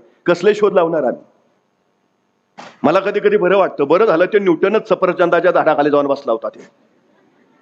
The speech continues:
मग त्याला प्रश्न तरी पडला, सफरचंद खालीच का पडतंय, आणि त्यातनं गुरुत्वाकर्षणाचा शोध तरी लागला. आपल्यातला एखादा बसला असता तर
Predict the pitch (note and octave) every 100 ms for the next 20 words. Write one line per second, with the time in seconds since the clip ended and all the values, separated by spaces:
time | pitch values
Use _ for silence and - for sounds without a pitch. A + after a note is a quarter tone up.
0 | _ _ _ _ _ _ _ _ _ C3+
1 | E3+ F#3+ F3+ - A#3 C#4+ B3 G3 D#3+ D3
2 | F#3+ F#3 F3 F3+ - F3+ F3+ F3+ F3 D#3
3 | D3 C3+ B2 _ _ _ _ F3 F3+ E3
4 | G#3 D#3+ F3+ A3 G#3 G#3 G3+ G#3 G#3+ A3
5 | - A3+ A#3+ A3 G3 C#3+ C#3 G#2+ _ _
6 | _ - E3 F#3 G3+ G#3+ G3+ G#3 G3+ F#3
7 | F#3+ F3+ - F3+